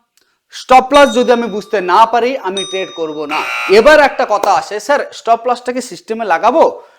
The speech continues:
না মনে মনে রাখবো যে ওইখানে এলে স্টপ লস নিয়ে নেবো?" দেখুন, definitely আপনাকে স্টপ লসটা সিস্টেমে লাগানো উচিত। কেননা যখন ওই জায়গায় চলে আসে, তখন আর আমরা স্টপ লস নেই না,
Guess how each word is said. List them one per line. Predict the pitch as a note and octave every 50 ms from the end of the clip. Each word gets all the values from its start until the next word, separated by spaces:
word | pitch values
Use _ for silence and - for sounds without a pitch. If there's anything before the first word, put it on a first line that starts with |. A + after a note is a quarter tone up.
| _ -
না | G3 A3
মনে | A3+ G#3+ G#3 G#3+ A3+ A#3+ C4 C4+
মনে | B3+ C4+ C4 C#4 C4+
রাখবো | C4 C4 B3 A#3 A3 B3+ C4+ C4+ _ _ _ _ -
যে | F3+ G#3
ওইখানে | G#3+ G#3 G#3+ B3 A#3+ A#3
এলে | A3+ B3 B3 A#3
স্টপ | A#3+ - A3+ A3
লস | A3+ A3 A3 G#3
নিয়ে | G#3+ A3
নেবো?" | A3 A3+ A3 A3 A#3+ A#3+ _ _ _ _ _ _ _ _ _ _ _ _ _ _ _ _ _ _ _ _ _ _ -
দেখুন, | E3 G3 F#3+ D#3 B2 - - - B2
definitely | B2+ F3 F#3 F#3+ B3+ C4 C4+ C4 D#3+ E3+ F#3+ A#3 C4+ _ _ -
আপনাকে | - - G3 F#3+ G3+ F#3+
স্টপ | - - D#3+ C#3 D3
লসটা | D3+ - - - A#3 D4+ - -
সিস্টেমে | _ - D#3 C#3+ - - D#3+ E3+ G#3
লাগানো | G3 C3+ A#2+ A#2+ A#2+ G#2
উচিত। | F#2+ - - G2 _ _ _ _ _ _ -
কেননা | - A#3+ C4 C4+ G#3+ C#3+ - - _ _ - _ _ _ -
যখন | - F#3 G#3 B3 C4+
ওই | - F#3+ G3 G#3+
জায়গায় | E3+ G#3 A3 B3 A#3+
চলে | A#3+ - A3+ A#3 B3 B3
আসে, | A3+ F#3+ - G3+ G3
তখন | F#3+ F#3 - F#3+ G3
আর | G3 F#3+
আমরা | F#3 F#3 E3+
স্টপ | - - F#3 E3 D#3+ F3 G#3
লস | A3 G#3
নেই | F#3 D#3+ E3 F3+ G#3+ B3 C4 B3 A3+ F#3
না, | - -